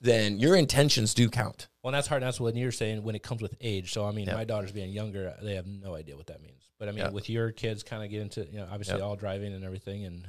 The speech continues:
Speaker 2: and starting to get married and move out of the house now. So
Speaker 1: Yeah.
Speaker 2: that's where I think you can look back now. And that's when,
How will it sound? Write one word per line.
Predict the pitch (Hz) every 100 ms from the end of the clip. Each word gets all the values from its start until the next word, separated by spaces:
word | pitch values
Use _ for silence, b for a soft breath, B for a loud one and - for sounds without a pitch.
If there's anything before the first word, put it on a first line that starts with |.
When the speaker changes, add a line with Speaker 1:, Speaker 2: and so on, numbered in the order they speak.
| 101
Speaker 2:
and | 104 98
starting | - 107 104
to | 95 90 _ -
get | 95
married | 98 101 113
and | 98 90 92
move | 101
out | 98
of |
the | 92
house | 113 117
now. | 80 82 98
So | -
Speaker 1:
Yeah. | 95 98 - _ _ _ _
Speaker 2:
that's | - 107
where | 117
I | 107
think | - 113
you | 113
can | 117
look | 110 104
back | 107 104 -
now. | 110 110
And | 101
that's | 104 -
when, | 113 98 95 90